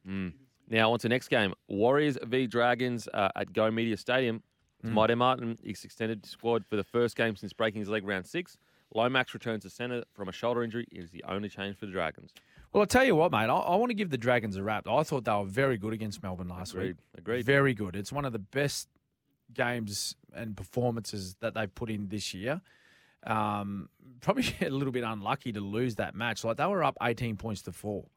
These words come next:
Speaker 1: Mm.
Speaker 2: Eighteen four. Um, in the early stages of that game, and, and Melbourne were just, they were good enough to claw back and, and win. It took a, it took a couple of really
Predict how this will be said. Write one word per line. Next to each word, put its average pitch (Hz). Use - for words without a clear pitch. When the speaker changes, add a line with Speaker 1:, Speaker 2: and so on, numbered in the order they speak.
Speaker 1:
Mm. 95
Speaker 2:
Eighteen 160
four. 135
Um, 104
in 117
the 107
early 104
stages 117
of 104
that 101
game, 113
and, 101
and 110
Melbourne 110
were 104
just, 101
they 110
were 104
good 107
enough 113
to 104
claw 98
back 107
and, 110
and 110
win. 107
It 131
took 196
a, 185
it 131
took 151
a 143
couple 170
of 120
really 151